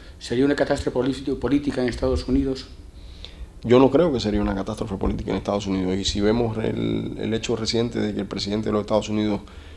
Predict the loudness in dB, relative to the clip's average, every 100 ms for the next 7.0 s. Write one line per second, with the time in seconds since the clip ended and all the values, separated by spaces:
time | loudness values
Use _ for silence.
0 | -20 -8 -4 -4 -2 -2 0 0 0 0
1 | 0 0 0 0 -2 -2 -2 0 0 -2
2 | -4 -6 -4 0 0 0 -4 -6 -2 2
3 | 2 2 -2 -2 -2 -4 -4 -4 -2 -2
4 | -2 -2 -2 0 0 -2 -8 -18 -18 -18
5 | -18 -18 -16 -6 -4 -2 0 4 4 2
6 | 0 0 0 0 -2 0 0 0 -4